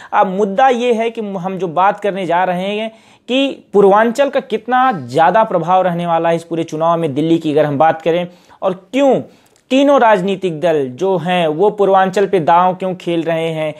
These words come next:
आ, चाहे कांग्रेस हो, चाहे भाजपा हो और चाहे फिर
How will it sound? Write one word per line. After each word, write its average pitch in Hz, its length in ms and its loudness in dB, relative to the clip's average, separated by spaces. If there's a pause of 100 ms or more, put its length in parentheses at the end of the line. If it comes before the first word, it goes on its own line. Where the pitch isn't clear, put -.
(220)
आ, 165 120 4
चाहे 165 260 2
कांग्रेस 170 580 0
हो, 170 220 0
चाहे 151 240 -2
भाजपा 156 460 0
हो 170 220 2
और 170 140 2
चाहे 170 320 2
फिर 190 300 0